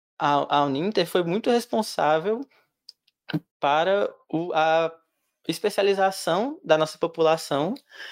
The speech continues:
para contribu-, para contribuir com o desenvolvimento da cidade na época. Coisa que no, an-, naque-, é, naquele meio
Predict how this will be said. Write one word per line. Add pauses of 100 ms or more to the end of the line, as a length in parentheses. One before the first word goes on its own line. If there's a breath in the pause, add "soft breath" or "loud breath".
(340 loud breath)
para
contribu-,
para
contribuir
com
o
desenvolvimento
da
cidade
na
época. (480 loud breath)
Coisa
que
no, (320)
an-,
naque-,
é,
naquele
meio